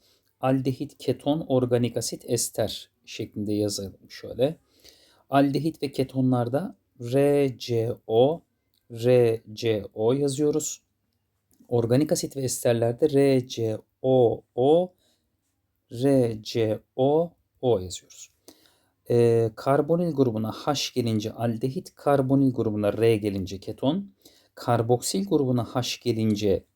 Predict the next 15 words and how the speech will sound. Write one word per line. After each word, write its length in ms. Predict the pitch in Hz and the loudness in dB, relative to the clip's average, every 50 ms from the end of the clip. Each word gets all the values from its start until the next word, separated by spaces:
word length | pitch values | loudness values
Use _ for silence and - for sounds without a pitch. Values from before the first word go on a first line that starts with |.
| _ - | _ -6
organik 460 | 110 107 101 113 120 135 135 135 - | -6 -6 -4 -2 0 0 0 0 -2
asit, 360 | 151 - - 175 - - - - | -4 -4 -4 -6 -8 -10 -6 -4
ester 560 | 151 156 - - - - - 147 156 - - _ _ | -2 -2 -2 -2 -4 -2 0 0 0 -2 -4 _ _
olması 360 | - 123 117 113 110 - - 104 | -6 -4 -4 -2 -4 -4 -6 -8
için 260 | - - - 101 107 | -10 -8 -6 -2 -2
de 180 | 143 - 220 - _ _ _ _ _ _ _ | -2 -2 -2 -6 _ _ _ _ _ _ _
karboksil 580 | - 175 156 139 127 127 120 - - 127 113 104 | 0 2 2 2 2 0 -2 -2 -4 -8 -6 -6
grubuna 380 | - 107 107 127 139 175 170 135 123 | -6 -6 -4 -4 -4 -4 -4 -2 2
R 180 | 127 127 120 | 4 4 4
gelmesi 420 | 107 104 101 92 87 95 - - - | 4 2 -2 -6 -8 -10 -12 -12 -14
lazım. 200 | - - - - | -14 -14 -12 -10
Yani 120 | 107 98 | -10 -10
H 400 | 101 - 156 160 156 - - 127 | -8 -6 -4 -4 -4 -6 -6 -2
ve 120 | 113 113 110 | -2 -2 0
R'ye 560 | 107 123 139 127 110 107 120 143 165 170 | 2 4 4 4 4 4 2 2 2 0